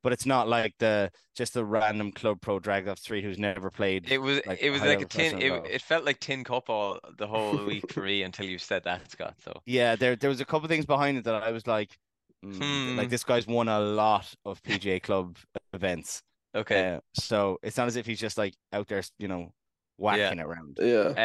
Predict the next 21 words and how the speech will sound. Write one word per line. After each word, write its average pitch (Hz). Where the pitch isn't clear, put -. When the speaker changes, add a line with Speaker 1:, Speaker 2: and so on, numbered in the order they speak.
Speaker 1:
Um, 113
Speaker 3:
Although 139
Speaker 2:
Sorry, 120
Speaker 3:
wi- 110
Speaker 2:
what 120
did 131
you 135
think 131
of, 117
uh, -
Bryson 107
DeChambeau's 98
comments 90
where 92
he 87
said, 87
he, 98
afterwards 90
he 87
was 87
saying, 85